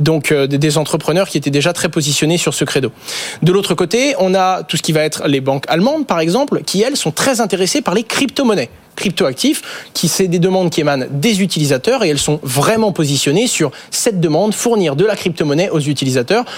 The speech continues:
voire même des établissements qui commencent à distribuer directement des comptes en crypto-monnaie. Ça arrivera très bientôt en France et c'est déjà également le cas en Suisse, par exemple, pour ces tab-, établissements. Alors qu'il explique, le, le, le C E O de Metaco, que, euh,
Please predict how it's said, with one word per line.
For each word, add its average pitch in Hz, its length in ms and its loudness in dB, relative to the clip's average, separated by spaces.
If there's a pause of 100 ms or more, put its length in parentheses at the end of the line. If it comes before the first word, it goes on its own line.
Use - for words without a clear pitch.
(120)
voire 170 160 2
même 175 160 2
des 135 180 -2
établissements 135 420 0
qui 240 120 -6
commencent 170 340 0 (220)
à 127 100 0
distribuer 156 720 0 (140)
directement 196 800 0 (180)
des 156 140 2
comptes 254 240 0
en 214 60 0
crypto-monnaie. 202 520 0 (340)
Ça - 160 0
arrivera 143 320 0
très - 220 0
bientôt 135 320 0
en 147 80 2
France 294 380 -2 (240)
et 240 140 2
c'est 196 200 -2
déjà 160 260 0
également 175 440 0
le 156 120 0
cas 226 220 -2
en 156 80 -2
Suisse, 294 300 -2
par 143 160 -4
exemple, 208 240 0
pour 196 120 -2
ces - 120 -2
tab-, 175 260 -2
établissements. 151 560 0 (320)
Alors 254 340 2
qu'il 208 240 2
explique, 226 540 -2
le, 156 200 0
le, 147 120 0
le 143 100 0
C 175 240 0
E 190 40 4
O 190 40 2
de 165 60 2
Metaco, 156 380 0
que, 226 240 0 (240)
euh, 135 340 0